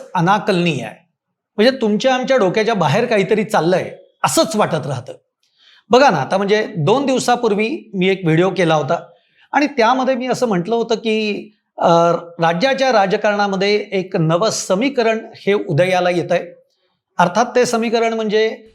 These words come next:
राज ठाकरे, उद्धव ठाकरे, शरद पवार असे हे तिघं एकत्रित येण्याची शक्यता आहे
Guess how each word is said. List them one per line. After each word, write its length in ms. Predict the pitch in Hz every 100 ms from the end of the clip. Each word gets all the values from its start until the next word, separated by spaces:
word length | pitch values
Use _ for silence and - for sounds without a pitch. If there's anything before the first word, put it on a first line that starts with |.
| -
राज 240 | 165 196 -
ठाकरे, 600 | 196 208 202 196 202 -
उद्धव 320 | 147 143 190
ठाकरे, 540 | 160 185 180 185 185 -
शरद 340 | - 180 185
पवार 420 | 180 185 180 180 175 - _ _ _ _ _ _
असे 240 | 214 -
हे 120 | 269 285
तिघं 320 | 294 233 277
एकत्रित 500 | 277 254 277 277 311 -
येण्याची 520 | 214 214 214 220 233
शक्यता 640 | - - 180 - 220 208 190
आहे 540 | 151 147 240 - -